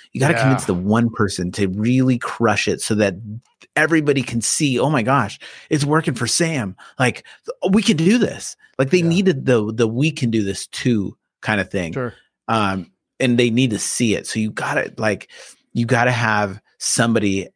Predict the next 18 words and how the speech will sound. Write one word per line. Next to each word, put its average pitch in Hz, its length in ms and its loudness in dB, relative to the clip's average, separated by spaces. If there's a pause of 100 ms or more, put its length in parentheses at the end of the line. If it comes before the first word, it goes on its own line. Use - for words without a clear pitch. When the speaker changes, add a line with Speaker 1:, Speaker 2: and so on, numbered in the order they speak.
(140)
Speaker 1:
have 98 360 -2
that 90 320 -2 (1080)
success. - 1000 -2 (400)
Speaker 2:
Yeah. 95 360 -2
Speaker 1:
Um, 90 320 -10 (1200)
and 139 120 0
you 131 100 2
gotta, 131 160 4
so 151 100 -2
you 139 140 0
gotta 170 160 4
convince 135 500 -2
them, 120 480 0 (340)
but 117 120 0
find 147 260 2
the 135 40 2
one 131 320 2
person 151 640 -2